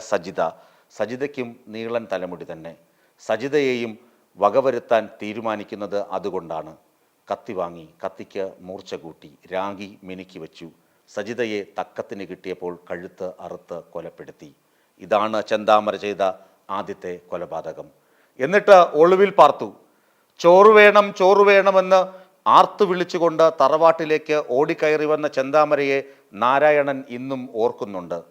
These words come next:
നാരായണൻ അയാൾക്ക് ചോറ് കൊടുത്തു. ചോറ് കൊടുത്ത ശേഷം പോലീസിൽ വിളിച്ചു പറഞ്ഞു, ഇങ്ങനെ സജിത എന്ന സ്ത്രീയെ കൊലപ്പെടുത്തിയ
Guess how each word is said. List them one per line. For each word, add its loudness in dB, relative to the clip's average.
നാരായണൻ 2
അയാൾക്ക് 2
ചോറ് -2
കൊടുത്തു. -8
ചോറ് -4
കൊടുത്ത -4
ശേഷം -6
പോലീസിൽ -4
വിളിച്ചു -10
പറഞ്ഞു, -2
ഇങ്ങനെ -6
സജിത -2
എന്ന 2
സ്ത്രീയെ -6
കൊലപ്പെടുത്തിയ -2